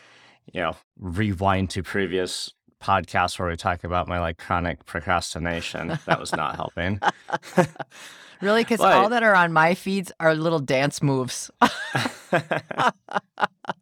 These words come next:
Speaker 1: But just this, like, doom scrolling
Speaker 2: Doom
Speaker 1: thing you
Speaker 2: scrolling,
Speaker 1: can do,
Speaker 2: yeah.
Speaker 1: right?
Speaker 2: Yeah, yeah, they
Speaker 1: Where
Speaker 2: use
Speaker 1: it's
Speaker 2: that
Speaker 1: just, like,
Speaker 2: phrase.
Speaker 1: one
Speaker 2: Oh, I
Speaker 1: bad
Speaker 2: know.
Speaker 1: headline after another, and it's kinda like a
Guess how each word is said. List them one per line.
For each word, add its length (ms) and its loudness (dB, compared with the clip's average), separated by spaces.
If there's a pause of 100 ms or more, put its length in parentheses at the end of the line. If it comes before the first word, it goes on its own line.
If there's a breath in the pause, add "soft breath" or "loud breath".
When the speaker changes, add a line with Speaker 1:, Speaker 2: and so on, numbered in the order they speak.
(440 loud breath)
Speaker 1:
But 140 6
just 180 0
this, 200 0
like, 280 0
doom 320 2
scrolling 880 0 (100)
Speaker 2:
Doom 200 2
Speaker 1:
thing 160 4
you 60 2
Speaker 2:
scrolling, 220 2
Speaker 1:
can 140 -2
do, 100 -2
Speaker 2:
yeah. 240 4
Speaker 1:
right? 380 0
Speaker 2:
Yeah, 180 0
yeah, 220 2
they 180 0
Speaker 1:
Where 60 2
Speaker 2:
use 100 2
Speaker 1:
it's 80 -2
Speaker 2:
that 100 4
Speaker 1:
just, 100 -2
like, 100 4
Speaker 2:
phrase. 200 0
Speaker 1:
one 360 0 (120)
Speaker 2:
Oh, 40 4
I 320 6
Speaker 1:
bad 80 -2
Speaker 2:
know. 300 -4 (160)
Speaker 1:
headline 560 0
after 320 0
another, 340 0
and 120 -2
it's 160 -8
kinda 260 -2
like 240 0
a 60 -10